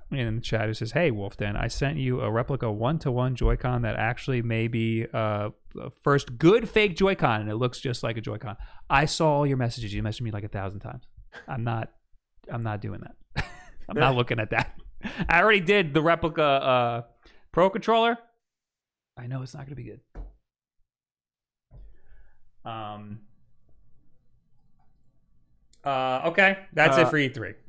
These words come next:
Speaker 2: Yeah, I'm, I'm sorry. I was just looking up 'cause I remember there was, like, a s-, a span of, like, two or three years where E three,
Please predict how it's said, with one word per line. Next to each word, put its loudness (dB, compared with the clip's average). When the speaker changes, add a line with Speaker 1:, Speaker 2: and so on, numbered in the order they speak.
Speaker 2:
Yeah, 4
I'm, 8
I'm 4
sorry. 8
I 6
was 4
just -4
looking 2
up 6
'cause -2
I 4
remember 2
there 4
was, 4
like, 2
a 2
s-, -6
a -4
span 4
of, 2
like, 0
two 0
or 4
three 0
years 2
where 4
E 0
three, 0